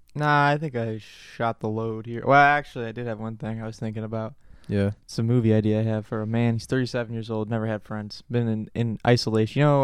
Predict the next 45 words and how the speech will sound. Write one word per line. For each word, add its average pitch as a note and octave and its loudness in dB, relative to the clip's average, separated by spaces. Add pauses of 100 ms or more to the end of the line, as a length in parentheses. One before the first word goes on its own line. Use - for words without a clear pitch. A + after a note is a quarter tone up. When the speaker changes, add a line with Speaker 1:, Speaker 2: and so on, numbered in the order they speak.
Speaker 1:
uh, A2+ 2
you A#2 -4
ever B2+ -2
read, A2+ 0
uh, G#2+ 0
Death A#2 0
of A#2 -4
Superman? B2+ -6 (760)
Speaker 2:
Mm-mm. G2+ -2 (320)
Speaker 1:
Well, C3 8
in B2+ 2
Death D#3 4
of C3 -4
Superman, G#2+ -2
there's G#2 -4
this G#2 -8 (200)
big A#2+ 2
guy. G#2+ 2
He's A2+ -2
bad A2 2
news. - -8
His G#2+ -6
name's A2 0
Doomsday. A2 -2 (140)
Speaker 2:
Mm-hmm. G#2+ -2 (280)
Speaker 1:
And A2 -4
he's, A2+ 0
uh, G#2+ 2 (440)
just A#2+ 2
simply B2 2
put, - 0
he A2+ -2
busts A#2 2
out A2 2
of G#2 0
this - -4
underground A2 0
vault G#2 2
that - -8
he's G#2+ -6
been G#2 -6
kept G#2+ -4
in G2+ -2
for - -6
years. G#2 -6